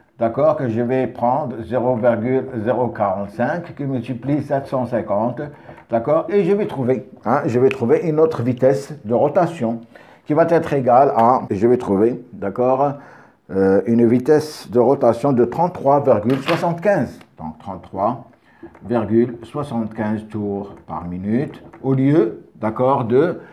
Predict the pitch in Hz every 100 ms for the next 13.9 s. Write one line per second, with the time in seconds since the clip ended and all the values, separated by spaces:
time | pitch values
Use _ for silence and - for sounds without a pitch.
0 | - _ _ - 180 180 - 143 165 165
1 | 139 - 123 143 127 127 123 117 107 120
2 | 120 113 117 95 107 143 165 160 147 151
3 | 131 127 135 139 170 135 127 127 127 185
4 | 147 139 139 123 143 139 110 135 165 -
5 | - - - 202 190 175 156 139 - 110
6 | 104 - 92 87 113 117 117 147 139 170
7 | 151 139 151 143 98 - - _ _ _
8 | _ - 127 139 151 147 143 143 131 135
9 | 131 131 120 107 104 110 131 196 - 143
10 | 147 143 135 135 123 135 131 123 131 135
11 | 127 120 117 110 143 147 135 131 135 135
12 | 104 110 110 147 127 120 117 113 117 -
13 | 110 117 113 113 104 95 127 120